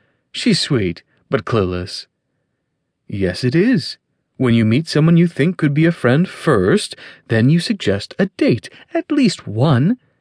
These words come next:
Just try to go on one date with one guy who you think you might like without anything physical happening. At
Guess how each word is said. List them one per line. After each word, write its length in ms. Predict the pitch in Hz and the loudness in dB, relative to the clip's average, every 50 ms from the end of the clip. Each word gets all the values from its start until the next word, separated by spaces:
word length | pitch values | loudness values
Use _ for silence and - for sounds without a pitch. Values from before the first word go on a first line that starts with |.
| _ _ _ _ _ | _ _ _ _ _
Just 280 | - 269 247 - - _ | -2 -2 -2 -2 -4 _
try 320 | - - 202 208 233 254 | -6 -2 -2 0 2 2
to 100 | 233 220 | 0 0
go 280 | 170 151 170 175 175 160 | 0 0 2 2 4 4
on 300 | 151 151 147 135 110 104 | 4 4 2 0 0 0
one 380 | 113 123 151 190 220 240 226 | 0 2 2 4 4 4 2
date 260 | 180 160 151 165 - | 2 2 2 2 0
with 140 | 226 107 - | -2 -6 -6
one 420 | 90 95 98 107 127 202 254 294 262 | -6 -6 -2 0 2 2 4 4 4
guy 360 | 269 247 220 208 208 220 208 - - - | 4 4 4 4 4 2 2 -2 -6 -4
who 100 | - 160 | 0 2
you 140 | 165 170 160 | 2 2 2
think 280 | - 180 180 170 - | 2 2 2 2 2
you 100 | 185 175 | 2 2
might 340 | 156 135 143 190 294 330 277 | 4 4 2 2 2 0 0
like 460 | 262 285 302 277 226 202 208 202 - - - _ | 2 2 2 2 4 2 2 0 -4 -12 -8 _
without 340 | - 147 135 160 165 160 - _ | -4 0 2 2 2 0 0 _
anything 420 | 135 127 127 135 139 - 190 190 170 | 0 2 2 2 2 2 0 -2 -2
physical 500 | - - 117 104 107 113 - - 165 156 | -2 -2 -4 -2 -2 -4 -2 0 0 2
happening. 680 | 156 190 196 185 - 170 139 120 107 101 101 90 - - _ _ _ _ _ _ _ _ _ _ _ _ _ _ _ _ _ _ _ _ _ _ _ _ _ _ _ _ _ | 2 2 2 2 2 2 2 2 2 0 -4 -6 -10 -14 _ _ _ _ _ _ _ _ _ _ _ _ _ _ _ _ _ _ _ _ _ _ _ _ _ _ _ _ _
At 200 | - 131 123 120 | -2 -2 0 -2